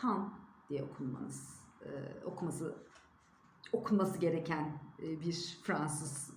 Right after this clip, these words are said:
şehri Cannes Film Festivali. Le Monde, e, Le Monde değil, Le, e, maskülen eki Fransızca'da, e, Le şeklinde, e, okunması gerekiyor ki, e, önemli bir gazete kullandığınız zaman,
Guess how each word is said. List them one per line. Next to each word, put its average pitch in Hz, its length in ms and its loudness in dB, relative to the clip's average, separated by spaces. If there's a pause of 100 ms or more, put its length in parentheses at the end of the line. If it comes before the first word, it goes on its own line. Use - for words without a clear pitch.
şehri 196 760 0 (340)
Cannes 165 220 4
Film 151 160 -2
Festivali. 190 540 6
Le 285 140 12
Monde, 247 440 10 (600)
e, 196 60 2 (600)
Le 226 120 8
Monde 220 380 8
değil, 175 300 4
Le, 214 60 10
e, - 840 2 (800)
maskülen 180 440 0
eki 151 180 -2
Fransızca'da, 175 840 0 (200)
e, 175 240 0
Le 208 140 10
şeklinde, 165 440 0
e, - 300 -6 (720)
okunması 180 480 -2
gerekiyor 170 480 0
ki, 240 300 0 (240)
e, - 220 -2
önemli 180 400 6
bir 208 200 2
gazete 180 600 6 (340)
kullandığınız 156 520 2
zaman, 214 480 2